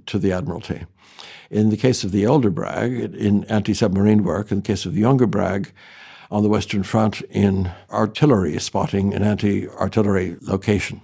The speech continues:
Both of them actually helped develop new technologies that were war-winning. War work represented an interruption <laughs> in the course of their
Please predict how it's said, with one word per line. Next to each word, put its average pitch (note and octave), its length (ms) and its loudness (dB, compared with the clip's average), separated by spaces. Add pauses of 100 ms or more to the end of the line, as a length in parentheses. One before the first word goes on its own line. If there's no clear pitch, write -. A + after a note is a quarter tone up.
Both G2+ 320 -2
of G2 120 -2
them F#2+ 280 -4 (100)
actually G2 380 -6
helped G2 380 -8 (240)
develop G2+ 420 -2
new G2+ 180 0
technologies G2 800 -4
that G2 140 -8
were F#2 180 -6
war-winning. G#2 840 2 (1040)
War C3 280 6
work A#2 280 4 (180)
represented A#2+ 720 2
an A#2 100 4
interruption A2+ 720 2 (340)
<laughs> C3 720 -6
in G#2+ 200 2
the G#2+ 80 0
course - 480 -4
of G2 220 -2
their F2 360 -2